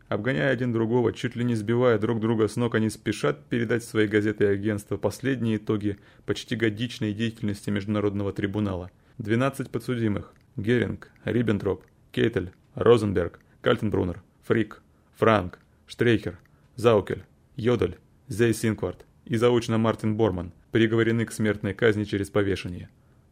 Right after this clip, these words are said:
Трое – Гесс, Функ и Редер, к пожизненному заключению. Двое – Ширах и Шпеер – к двадцати годам тюрьмы. Нейрет – к пятнадцати, Деннис – к десяти годам.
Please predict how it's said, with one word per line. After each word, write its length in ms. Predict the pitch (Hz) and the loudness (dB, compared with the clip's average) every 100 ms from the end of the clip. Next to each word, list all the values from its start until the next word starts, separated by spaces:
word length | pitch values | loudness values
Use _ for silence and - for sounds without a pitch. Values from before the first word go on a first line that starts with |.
| _ | _
Трое – 340 | - 117 139 139 - _ _ 117 | 2 2 2 -2 -12 _ _ -4
Гесс, 420 | 101 107 - - _ - | 2 2 2 -14 _ -8
Функ 300 | 113 104 - - | -2 -2 -4 -10
и 100 | - | -2
Редер, 360 | 98 117 117 107 | 4 4 4 0
к 340 | - _ _ - | -6 _ _ -2
пожизненному 500 | 110 117 110 104 104 | 0 0 -2 -4 -4
заключению. 580 | 107 104 - 87 87 - _ _ _ _ | -4 -4 -4 -6 -8 -16 _ _ _ _
Двое – 480 | 95 107 123 135 147 - _ _ | -6 0 2 2 -2 -12 _ _
Ширах 420 | - 113 101 - | -2 0 2 -2
и 100 | - | -10
Шпеер – 440 | - - 104 95 - _ _ - | -8 0 2 2 -4 _ _ -14
к 100 | 101 | -2
двадцати 420 | 107 107 113 117 | 0 0 0 0
годам 280 | 107 104 101 | 2 2 0
тюрьмы. 360 | 110 98 92 - _ _ _ _ 117 | -2 -4 -8 -12 _ _ _ _ -2
Нейрет – 380 | 120 131 123 - _ _ | 2 2 0 -6 _ _
к 80 | |
пятнадцати, 540 | - 110 104 95 - - _ _ _ - | -6 -2 -2 -4 -10 -20 _ _ _ -6
Деннис – 480 | 98 113 110 - - _ | 2 2 2 -4 -16 _
к 160 | 101 101 | -8 -6
десяти 320 | 101 98 101 | -4 -4 0
годам. 320 | 92 85 85 | 0 -2 -8